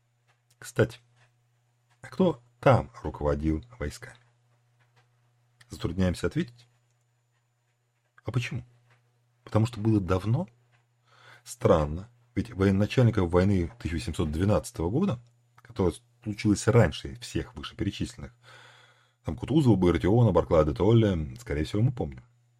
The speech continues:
Потому что мы запоминаем имена победителей, как минимум героически проигравших. На просьбу назвать русских командующих Первой мировой обычно отвечает Брусилов,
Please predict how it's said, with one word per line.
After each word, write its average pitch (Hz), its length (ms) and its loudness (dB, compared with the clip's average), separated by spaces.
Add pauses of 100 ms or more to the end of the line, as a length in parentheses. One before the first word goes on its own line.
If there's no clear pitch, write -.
(1400)
Потому 85 480 0 (160)
что - 180 -8
мы 92 120 2
запоминаем 80 600 -2
имена 76 260 -4
победителей, 78 680 -16 (540)
как - 260 -18
минимум 85 380 0 (200)
героически 73 560 -2
проигравших. 78 560 -2 (920)
На 95 100 0
просьбу 127 320 2
назвать 107 280 4
русских 120 280 2
командующих 101 560 -2
Первой 101 260 2
мировой 101 300 4
обычно 104 260 0
отвечает 98 500 2
Брусилов, - 760 -4